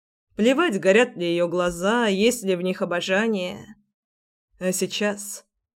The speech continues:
Казалось, а есть ли смысл трахать кого-то без чувств? Нет, нужно срочно выкидывать эти мысли из головы, а то превращусь в монаха.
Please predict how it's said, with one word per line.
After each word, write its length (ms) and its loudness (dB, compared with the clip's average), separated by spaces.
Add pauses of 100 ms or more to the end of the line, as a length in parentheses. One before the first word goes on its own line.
(360)
Казалось, 640 4
а 100 2
есть 380 2
ли 160 0
смысл 540 -2
трахать 500 0
кого-то 320 2
без 160 0
чувств? 580 -12 (1200)
Нет, 440 0
нужно 360 6
срочно 480 4
выкидывать 520 4
эти 120 0
мысли 360 4
из 140 2
головы, 440 2
а 60 4
то 120 2
превращусь 640 4
в 60 -6
монаха. 640 0